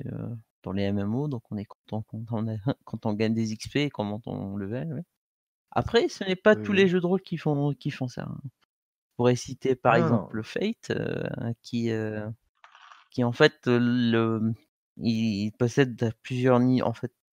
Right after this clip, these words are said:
Speaker 1: il y a plusieurs niveaux, on va dire, d'augmentation, de, heu, d'évolution de personnages. Il y a, ça, ça marche plutôt par étapes.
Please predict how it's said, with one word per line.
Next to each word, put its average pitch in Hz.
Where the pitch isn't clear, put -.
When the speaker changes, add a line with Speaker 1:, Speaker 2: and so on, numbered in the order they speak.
Speaker 1:
il 113
y 113
a 110
plusieurs 131
niveaux, 131
on 120
va 110
dire, 110
d'augmentation, 117
de, 110
heu, 107
d'évolution 113
de 110
personnages. 120
Il 113
y 117
a, 113
ça, 117
ça 117
marche 131
plutôt 139
par 120
étapes. 120